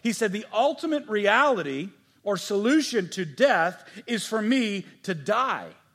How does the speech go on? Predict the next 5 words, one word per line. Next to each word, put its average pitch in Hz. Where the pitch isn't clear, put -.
Again, 180
doesn't 214
fit 214
our 185
category 151